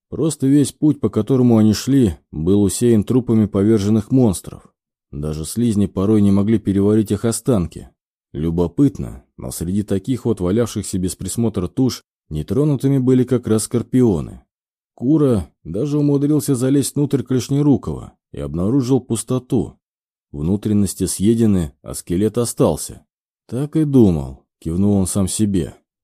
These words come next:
И когда дорога их вывела вновь к кислотному берегу, Ворминг аккуратно подошел к мертвой зоне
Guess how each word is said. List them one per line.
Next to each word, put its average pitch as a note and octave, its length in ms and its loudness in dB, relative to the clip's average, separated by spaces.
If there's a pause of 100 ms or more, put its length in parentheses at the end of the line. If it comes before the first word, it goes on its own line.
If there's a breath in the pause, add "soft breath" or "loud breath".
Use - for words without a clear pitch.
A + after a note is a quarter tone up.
(180)
И D2+ 120 -10
когда F#2+ 320 0
дорога A2 400 2
их G2 160 0
вывела A2 340 2
вновь G#2 260 2
к - 40 -20
кислотному G2+ 600 0
берегу, G#2+ 600 2 (260)
Ворминг A2+ 540 0
аккуратно A2+ 500 0
подошел G2+ 460 0
к - 80 -10
мертвой A2+ 380 0
зоне A2 480 2